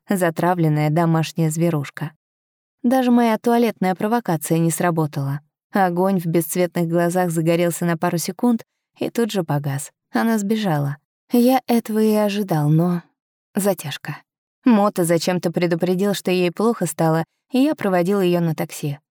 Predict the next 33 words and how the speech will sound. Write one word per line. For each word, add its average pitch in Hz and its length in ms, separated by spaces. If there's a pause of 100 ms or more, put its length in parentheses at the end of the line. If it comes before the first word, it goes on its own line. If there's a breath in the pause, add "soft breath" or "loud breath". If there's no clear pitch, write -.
(120)
Хотя 254 280
провожал 220 460
я 196 160
её 190 240
только 185 300
взглядом 180 460
из 160 100
окна 170 260
ресторана 170 580 (380)
и 247 80
на 240 120
всякий 320 360
случай 214 360
записал 175 460
номер 175 320
тачки. 147 480 (300)
Брат 202 340
же 180 140
громко 190 340
и 170 80
чётко 185 320
сообщил 170 440
при 165 140
всех, 247 300
что - 220
ему 294 340 (220)
похуй. 190 640 (680)
Нихуя 339 360
я 233 160
не 170 140
понимаю 170 460
эту 160 120
любовь. 156 460